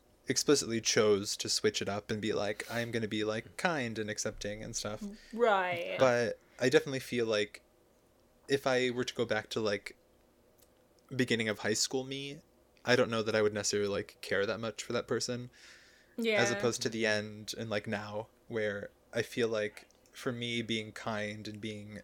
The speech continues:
Speaker 1: accepting of others and, like, being willing to, to see people's viewpoints and stuff is a very big part of who I
Speaker 2: Yeah.
Speaker 1: think I am. And so,
Speaker 2: Yeah.
Speaker 1: so, yeah, I don't,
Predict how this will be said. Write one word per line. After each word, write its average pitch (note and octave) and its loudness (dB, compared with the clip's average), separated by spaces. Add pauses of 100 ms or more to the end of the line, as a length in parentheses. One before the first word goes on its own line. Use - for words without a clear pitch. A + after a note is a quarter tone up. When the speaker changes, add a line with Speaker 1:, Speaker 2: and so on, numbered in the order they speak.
(180)
Speaker 1:
accepting A#2+ -2
of G#2+ -2
others G#2 -2
and, G#2+ -10
like, G#2 -12 (420)
being A#2+ 0
willing A#2 6
to, G#2 2 (120)
to A2 -4
see B2 0
people's A2+ -2
viewpoints G#2+ -6
and G#2+ -6
stuff - -6
is G#2+ -6
a A2 -4
very G#2+ 0
big G2+ -8
part G#2 -2 (220)
of A#2 -4
who A2+ -2
I G#2 0
Speaker 2:
Yeah. F3+ -6
Speaker 1:
think A2+ -4
I G2+ 0
am. A2 -6 (160)
And A2 -10
so, G#2 -2 (120)
Speaker 2:
Yeah. G3 -4 (920)
Speaker 1:
so, C#3 -2
yeah, A#2 0
I - -4
don't, C3 -6